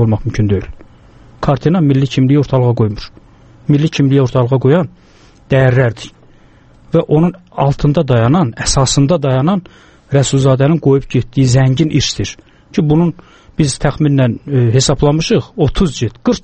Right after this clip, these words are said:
cildə qədər Rəsulzadə əsər qoyub gedib ki, bu əsərlər həmin o milli kimliyin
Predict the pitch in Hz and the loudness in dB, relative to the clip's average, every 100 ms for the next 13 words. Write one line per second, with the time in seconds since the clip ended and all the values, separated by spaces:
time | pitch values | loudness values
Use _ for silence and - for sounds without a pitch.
0 | - 156 147 135 135 160 135 139 135 135 | -4 -2 0 0 0 0 0 0 0 2
1 | 151 135 185 214 220 - 120 107 - 113 | 0 -2 -4 0 -2 -2 -6 -6 -8 -12
2 | - - 175 - - 190 151 156 165 185 | -12 -20 -20 -8 -4 -4 -2 -2 0 0
3 | 147 147 135 135 135 - 131 131 175 | 0 0 2 2 0 0 0 2 2